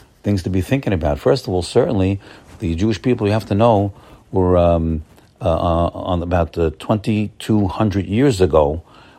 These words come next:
were on the brink of extinction by being, uh, uh, conquered and gobbled up by the Greek Empire. It was actually the, uh,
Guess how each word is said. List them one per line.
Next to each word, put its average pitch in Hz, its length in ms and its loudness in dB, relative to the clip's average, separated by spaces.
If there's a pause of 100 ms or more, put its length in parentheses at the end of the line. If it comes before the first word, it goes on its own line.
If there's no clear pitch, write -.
were 95 100 0
on 87 120 2
the 82 60 0
brink 107 260 0
of 110 100 2
extinction 101 560 -2
by 80 220 0
being, 82 420 -2
uh, 82 300 4 (640)
uh, 80 540 0 (100)
conquered 107 460 0
and 82 120 -2
gobbled 92 320 0
up 101 160 4
by 90 140 4
the 80 120 -2
Greek 98 340 -2
Empire. 69 500 -6 (300)
It - 60 -8
was 110 140 2
actually 139 420 2
the, 101 260 4
uh, 98 220 6